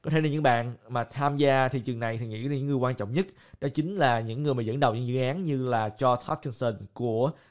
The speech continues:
Cardano hay là, và Tarek Buterin của Ethereum, vân vân, hay là Dan Larimer của E O S. Nhưng mà thật ra những người mà quan trọng nhất về mặt giá cả và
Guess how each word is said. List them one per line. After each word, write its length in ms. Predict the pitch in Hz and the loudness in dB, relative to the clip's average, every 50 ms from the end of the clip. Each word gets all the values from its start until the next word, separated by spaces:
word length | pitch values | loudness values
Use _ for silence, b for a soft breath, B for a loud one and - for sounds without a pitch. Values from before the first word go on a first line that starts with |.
| b - | b -4
Cardano 580 | - 147 127 131 131 139 139 131 120 117 117 117 | -2 0 2 4 4 4 4 4 2 2 0 0
hay 200 | 113 139 135 131 | 0 2 2 2
là, 260 | 127 117 113 113 113 | 4 2 2 2 0
và 100 | 113 117 | -2 0
Tarek 280 | - 131 127 127 - | 0 0 0 0 2
Buterin 420 | 139 143 143 - 131 127 117 110 104 | 2 2 2 2 0 -2 -2 -2 -2
của 160 | - 131 131 131 - | 0 0 0 0 2
Ethereum, 480 | 156 151 143 147 139 131 120 113 113 104 - _ b b b b b - | 2 2 4 4 2 2 0 0 -2 -8 -12 _ b b b b b 0
vân 140 | 147 160 | 2 4
vân, 240 | 139 156 151 151 139 b b b b b | 6 6 6 6 4 b b b b b
hay 160 | b - 147 139 | b 0 2 4
là 100 | 139 117 | 4 6
Dan 200 | 135 139 143 143 | 6 4 4 4
Larimer 440 | 139 139 139 139 139 139 139 139 131 | 4 4 4 4 4 4 4 4 2
của 80 | - - 143 | 0 -2 0
E 100 | 151 156 | 2 4
O 240 | 143 139 139 165 | 6 6 6 4
S. 80 | 190 - - - | 2 -2 -8 -8
Nhưng 240 | 120 127 151 156 | -2 -2 0 2
mà 80 | 156 147 | 2 0
thật 180 | - 151 - - | 0 -2 -2 0
ra 160 | 151 139 131 | 2 2 2
những 180 | 123 120 139 | 0 -2 -2
người 120 | 160 165 147 | -2 0 2
mà 80 | 131 | 2
quan 280 | 117 110 127 127 131 127 | 2 4 4 2 2 2
trọng 160 | - 117 120 | -2 -2 -2
nhất 120 | 143 190 - - - | -2 -4 -4 -8 -6
về 140 | 117 123 120 | -6 -4 -4
mặt 120 | 113 107 95 | -4 -6 -8
giá 240 | 120 123 131 139 165 | -4 -2 0 0 0
cả 340 | 202 - 135 113 113 120 156 b b b b b - | 2 0 0 0 0 -2 -4 b b b b b -8
và 420 | - 120 127 120 113 113 110 117 | -2 2 2 2 2 0 -2 -6